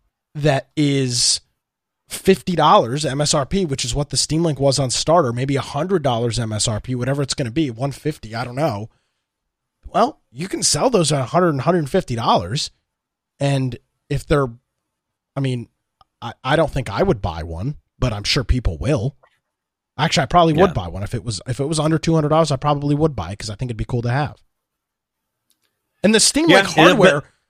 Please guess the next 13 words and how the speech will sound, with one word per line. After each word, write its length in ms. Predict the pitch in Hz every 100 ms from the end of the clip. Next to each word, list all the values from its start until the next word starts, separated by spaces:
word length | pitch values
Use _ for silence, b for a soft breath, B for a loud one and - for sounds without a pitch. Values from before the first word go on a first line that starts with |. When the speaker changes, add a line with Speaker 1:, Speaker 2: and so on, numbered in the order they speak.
| _ -
Speaker 1:
the, 260 | 185 160
the 140 | - 185
case 480 | - - 214 285 311
and 100 | 254
whatnot 240 | 262 311
was 140 | 220 - b
very 440 | 123 127 139 240 220
well 220 | 165 139
made. 340 | 117 139 101 -
It 100 | 170
is 100 | 151
a 80 | 156
nice, 280 | 143 156